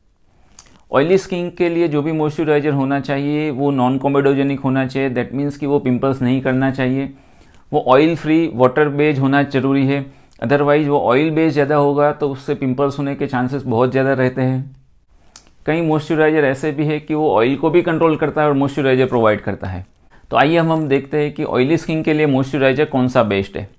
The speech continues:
उसमें सबसे पहला जो है वो Cipla का जो Excella क्रीम आता है वो है।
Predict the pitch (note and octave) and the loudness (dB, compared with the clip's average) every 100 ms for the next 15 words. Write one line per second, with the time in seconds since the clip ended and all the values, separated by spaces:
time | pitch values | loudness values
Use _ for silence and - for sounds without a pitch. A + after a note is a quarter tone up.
0 | _ - - _ - - C3 C#3+ C#3+ - | _ -20 -20 _ -18 -10 -4 0 0 0
1 | E3+ D3+ C#3+ D#3 D3 D3+ C#3+ D3 C#3+ C#3 | 0 2 2 2 2 0 0 -2 -2 -2
2 | C#3 C#3 C3+ - C#3+ C#3+ C#3+ C3+ - A#2+ | -2 -4 -8 -4 -2 0 0 -4 -4 -6
3 | - D3+ C#3+ C#3+ C#3 C3+ C3 B2+ C3+ B2+ | -2 0 2 0 0 0 2 0 0 -2
4 | B2+ C#3 - _ _ _ _ A2 A#2 B2 | -2 -6 -12 _ _ _ _ -4 -2 0